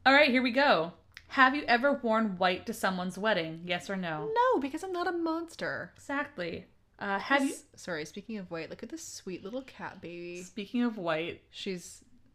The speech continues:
Speaker 1: meet our cat.
Speaker 2: She's so sweet.
Speaker 1: My most Caucasian pal.
Speaker 2: <laughs> She's being very sweet.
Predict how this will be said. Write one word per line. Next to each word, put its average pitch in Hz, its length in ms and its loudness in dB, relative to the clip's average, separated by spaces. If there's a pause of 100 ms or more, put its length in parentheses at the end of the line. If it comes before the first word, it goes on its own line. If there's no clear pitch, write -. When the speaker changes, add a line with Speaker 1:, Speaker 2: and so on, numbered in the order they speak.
(200)
Speaker 1:
meet 196 200 -4
our 175 120 0
cat. - 440 -8
Speaker 2:
She's 214 220 -12
so 208 240 -12
sweet. - 220 -8
Speaker 1:
My 220 120 4
most 214 480 2
Caucasian 175 920 -4 (320)
pal. - 340 -6
Speaker 2:
<laughs> - 1600 2
She's - 580 -14
being 302 300 0
very 220 300 -2
sweet. - 600 -14